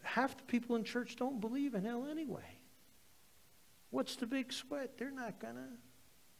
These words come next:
and if they're strong believers, they're gonna believe in it." But then the third devil, <laughs> little demon, got a big smile, and he says, he said, "You know what? Tell the church there's no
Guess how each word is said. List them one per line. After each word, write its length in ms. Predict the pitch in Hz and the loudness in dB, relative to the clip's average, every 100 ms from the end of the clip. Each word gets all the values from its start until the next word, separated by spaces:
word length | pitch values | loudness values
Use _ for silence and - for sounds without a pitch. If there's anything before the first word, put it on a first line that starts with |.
| - - | -10 4
and 80 | |
if 120 | 233 233 | 4 6
they're 180 | 254 | 2
strong 420 | 233 - 254 285 233 | 4 2 2 4 2
believers, 400 | 202 208 226 208 | 4 2 0 0
they're 120 | 233 | 0
gonna 180 | 254 254 | 2 0
believe 420 | 254 320 330 330 | 2 4 4 2
in 80 | 269 | -6
it." 240 | - - - - - - - - - - - - - - - - - - - - - - | -6 -10 -20 -20 -20 -20 -20 -20 -20 -20 -20 -20 -20 -20 -20 -20 -20 -20 -20 -20 -20 -12
But 120 | - | 0
then 100 | 151 | 2
the 80 | 247 | 2
third 340 | - 190 196 131 | 0 0 0 -2
devil, 420 | 123 101 - - - - - - - | -4 -6 -14 -18 -20 -20 -20 -18 -10
<laughs> 880 | 131 - - - - - - - 156 | -10 -10 -20 -20 -20 -18 -20 -6 4
little 180 | 202 | 6
demon, 600 | 165 139 180 185 190 180 175 - - | 8 6 6 8 6 4 -2 -8 -6
got 140 | 147 | -4
a 40 | |
big 300 | 123 117 180 | -2 0 0
smile, 420 | - - 127 120 117 | -2 -2 -2 0 -2
and 100 | 123 | -4
he 80 | 117 | -6
says, 200 | - 120 120 | -8 -8 -10
he 60 | |
said, 180 | 120 131 | -10 -4
"You 80 | 135 | -2
know 120 | 165 | 0
what? 280 | 196 208 233 - - - - - - - - - - - - - - - - - - | 0 -2 -6 -12 -20 -20 -20 -20 -20 -20 -20 -20 -20 -20 -20 -20 -20 -20 -20 -20 -12
Tell 200 | - 262 | -2 2
the 120 | 208 | 2
church 440 | - - 185 - | 0 -2 -2 -2
there's 200 | - 123 | -4 -4
no 180 | 135 127 | -2 -2